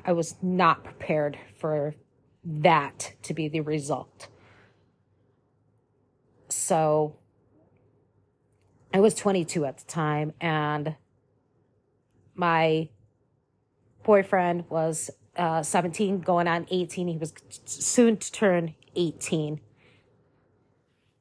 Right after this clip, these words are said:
And she looked me dead in the eyes and asked me if I was gonna have an abortion. I could not believe it.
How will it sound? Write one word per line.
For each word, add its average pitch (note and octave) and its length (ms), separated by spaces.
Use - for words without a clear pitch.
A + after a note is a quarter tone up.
And G3 440
she - 340
looked F#3+ 340
me D3+ 220
dead D3+ 220
in G3 80
the D#3+ 140
eyes C3+ 580
and C#3+ 500
asked D3+ 400
me D#3 280
if E3 140
I D3+ 80
was D3+ 140
gonna D3+ 180
have D3 180
an D3 60
abortion. C3+ 680
I G3 100
could F#3 160
not D#3 180
believe C#3 280
it. - 120